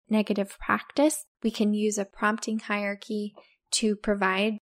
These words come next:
a good level of support. And that's why I talked about taking probe data in the beginning of the session so that I'm able to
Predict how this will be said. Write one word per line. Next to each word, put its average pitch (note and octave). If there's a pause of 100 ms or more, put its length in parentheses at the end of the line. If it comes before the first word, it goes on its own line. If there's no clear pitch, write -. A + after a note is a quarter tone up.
(100)
a G#3+
good G#3+
level G3
of A3
support. - (340)
And A3+
that's B3+
why D#4+
I C#4
talked G#3
about G3
taking G3 (100)
probe G3+
data A3+
in A3+
the A3+
beginning A#3 (160)
of G#3
the A3
session A#3+
so G#3
that G3
I'm G3
able G3 (240)
to G3